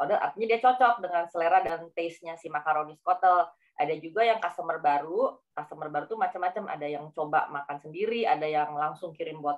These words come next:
orang gitu. Jadi, eh, tergantung kebutuhannya. Tapi ada juga yang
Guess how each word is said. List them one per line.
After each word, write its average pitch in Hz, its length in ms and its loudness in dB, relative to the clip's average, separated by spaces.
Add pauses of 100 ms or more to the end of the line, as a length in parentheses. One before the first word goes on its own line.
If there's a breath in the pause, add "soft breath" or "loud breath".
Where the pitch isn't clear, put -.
orang 208 480 4
gitu. 127 160 -18
Jadi, 190 320 -12 (400)
eh, 147 240 4
tergantung 160 480 -2
kebutuhannya. 156 800 -4 (240 soft breath)
Tapi - 240 -2
ada 175 160 2
juga 170 320 0
yang 170 400 2